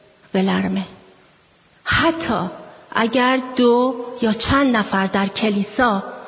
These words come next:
سرد باشن، اون کلیسا رو به سمت سردی میکشونن.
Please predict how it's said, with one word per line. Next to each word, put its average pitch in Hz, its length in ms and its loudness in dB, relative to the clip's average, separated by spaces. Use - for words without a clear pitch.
سرد 226 500 -2
باشن، 208 500 0
اون 214 100 0
کلیسا 190 580 -2
رو 190 260 0
به 202 60 -2
سمت 185 280 -2
سردی 196 420 -4
میکشونن. 196 600 -6